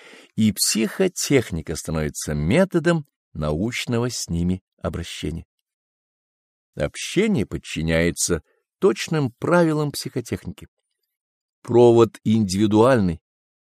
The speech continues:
или провод пространственный действует безотказно. Следовательно,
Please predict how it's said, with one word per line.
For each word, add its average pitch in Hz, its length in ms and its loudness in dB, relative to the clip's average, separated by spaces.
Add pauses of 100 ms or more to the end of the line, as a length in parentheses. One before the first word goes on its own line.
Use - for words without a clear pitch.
(160)
или 82 160 -4
провод 85 360 2
пространственный 90 920 -2 (480)
действует 85 640 0
безотказно. 85 680 -4 (640)
Следовательно, 82 800 -4